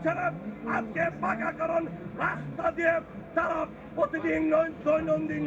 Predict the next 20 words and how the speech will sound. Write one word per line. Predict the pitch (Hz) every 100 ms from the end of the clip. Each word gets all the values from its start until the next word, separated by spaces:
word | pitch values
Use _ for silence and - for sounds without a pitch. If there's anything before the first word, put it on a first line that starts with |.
| 262
জীবনে | 349 330 311 277 - - - 311
তাদের | 330 320 311 -
জীবনযাপনে | 311 311 320 302 311 311 302 - - - - 330
এই | 302 -
পাকাকরণ | 302 302 294 285 302 302 - - - 330
রাস্তা | 320 - 285 285
ব্যবহার | 285 269 285 285 285
করে | 294 277 - - - -
তারা | 311 311 -
আজকে | - 285 - - - -
স্বাচ্ছন্দ্য | 320 - - 269 285 269 262
বোধ | 277 - -
করছে। | 269 - 262 - - - - -
শেখ | 285 285 208
হাসিনার | - 254 269 269 214 - - - 311
এই | 294 277
উন্নয়নের | 277 269 277 269 269
অর্ধযাত্রাকে | 277 170 269 262 277 262 - 277 240 277 196 - - -
তারা | 277 285 254 - - -
ভয়ংকর | 285 302 254 214 247